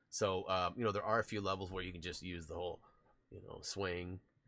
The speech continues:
and climb up and get higher and higher, and that's how we got through. There's one level, I think Kirsten was saying it was supposed to take, like, thirty to forty minutes to get through it, and Reese and I beat it in, like, three and a half minutes 'cause he cheesed the wall. So, um,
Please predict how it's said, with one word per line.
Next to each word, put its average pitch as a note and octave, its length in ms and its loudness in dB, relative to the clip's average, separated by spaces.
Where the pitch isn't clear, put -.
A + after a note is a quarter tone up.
and F2 140 -10
climb F#2+ 420 4
up F2+ 280 2
and E2+ 100 -4
get E2 140 -2
higher F2+ 280 6
and E2+ 80 0
higher, F2+ 300 4
and F2+ 160 0
that's - 180 6
how C#3 140 10
we G#2+ 80 6
got G#2+ 180 6
through. A2 120 2
There's A#2 180 6
one A#2+ 260 8
level, G2 280 6
I G2 100 2
think C3 220 -4
Kirsten B2+ 320 0
was G#2 100 0
saying F#2 240 2
it F#2 80 -4
was F#2 140 -4
supposed - 340 2
to E2+ 60 -6
take, - 260 -2
like, - 160 -6
thirty G2+ 240 4
to F2 80 -4
forty F#2+ 300 0
minutes G#2 300 -2
to D2+ 60 -8
get F2 160 -4
through - 180 12
it, - 100 6
and B2 100 0
Reese G3+ 240 10
and C4 140 8
I - 80 10
beat C#3+ 240 0
it D3 120 6
in, - 80 -4
like, E3+ 200 4
three A3+ 160 8
and B3 100 10
a - 80 10
half G#3+ 180 12
minutes - 360 8
'cause C#3 160 2
he C#3 100 0
cheesed D#3 380 -2
the D#3 100 8
wall. E3+ 420 6
So, A2 440 10
um, E2 420 4